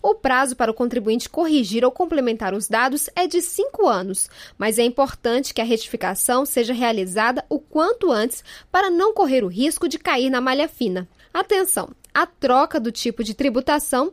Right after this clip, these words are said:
só é possível até o dia trinta de abril, último dia para o contribuinte prestar contas à Receita. Após essa data, não é mais permitido mudar do modelo completo para o simplificado ou vice-versa.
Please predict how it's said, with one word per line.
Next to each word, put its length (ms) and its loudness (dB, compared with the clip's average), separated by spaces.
só 260 0
é 120 2
possível 680 -2
até 320 0
o 80 2
dia 240 -2
trinta 540 0
de 100 -2
abril, 380 0
último 460 4
dia 300 0
para 160 2
o 40 -2
contribuinte 640 -2
prestar 420 -4
contas 420 -2
à 40 0
Receita. 640 -2
Após 340 0
essa 180 -2
data, 380 0
não 240 2
é 60 2
mais 220 0
permitido 640 0
mudar 360 0
do 80 2
modelo 380 2
completo 540 0
para 120 -2
o 40 0
simplificado 840 -2
ou 140 2
vice-versa. 720 -4